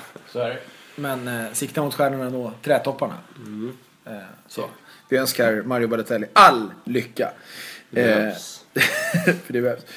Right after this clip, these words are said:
Speaker 2: Eh, jaha. Eh, d-, vad, eh, vad vill du prata om mer då i Premier League som har hänt sen, sen sist? Eller har vi något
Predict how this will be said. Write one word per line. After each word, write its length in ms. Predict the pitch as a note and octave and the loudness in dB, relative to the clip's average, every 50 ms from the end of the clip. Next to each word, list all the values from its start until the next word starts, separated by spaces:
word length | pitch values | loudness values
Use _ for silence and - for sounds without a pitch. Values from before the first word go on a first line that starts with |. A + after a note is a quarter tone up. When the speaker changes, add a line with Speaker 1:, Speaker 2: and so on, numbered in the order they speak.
| - - - - - - _ - - - | -18 -18 -18 -18 -20 -20 _ -14 -4 2
Speaker 2:
Eh, 380 | C#3+ C3+ C3 C3 B2+ B2 A2+ - - | 4 6 6 6 4 2 0 2 4
jaha. 420 | E3 D3+ - - - - C#4 - - - - - - - - - - - - - | 4 4 6 8 10 10 10 10 10 4 -12 -20 -20 -20 -16 -12 -12 -10 -4 0
Eh, 680 | D#3+ D#3 D#3 D#3 D#3 D3+ D3+ D3 D3 C#3+ C#3+ C#3 C#3+ C#3 C#3 C#3 D3+ | 2 4 4 4 4 4 4 4 4 4 2 2 0 0 -2 -4 -6
d-, 220 | D3+ C3+ D3 E3 E3+ | -8 -10 -10 -10 -10
vad, 480 | F3 D#3+ D#3+ F#3 F3+ F3 E3 D3+ D3 E3 | -4 4 8 8 10 8 8 6 2 2
eh, 340 | E3 D#3+ D#3 D#3 D#3 D3+ | 4 4 6 6 4 4
vad 100 | D3+ D#3 | 2 0
vill 100 | D#3 D#3+ | -2 -2
du 80 | D3 D3 | -2 -2
prata 240 | C#3+ E3 D3 - D3 | -2 -2 -2 -2 -2
om 80 | C#3 | -2
mer 200 | E3 G#3+ - - | -2 -2 -2 0
då 60 | E2+ F2 A2+ | 0 0 -2
i 140 | A2+ A2+ G#2 A2 - - - | -2 -6 -8 -12 -18 -16 -8
Premier 200 | - C3 B2+ B2+ | -4 -4 -2 0
League 160 | A#2+ A#2+ B2 A#2 | 0 0 -2 -2
som 140 | - B2+ | -4 -6
har 60 | B2 A#2 | -6 -6
hänt 200 | B2 A#2+ A#2 - | -6 -6 -8 -8
sen, 300 | - A#2+ A#2 A#2+ A#2 - | -8 -8 -8 -8 -10 -10
sen 200 | - - A#2 A2+ | -10 -10 -8 -8
sist? 300 | - A2+ G#2 - - B2 | -8 -8 -10 -10 -8 -4
Eller 280 | A#2+ B2+ B2+ A#2+ B2 | -2 -2 -2 -2 -4
har 160 | A#2+ A#2+ C#3+ | -4 -4 -4
vi 60 | C3+ C3+ | -4 -4
något 320 | C3+ B2 - - - - | -6 -8 -10 -12 -18 -18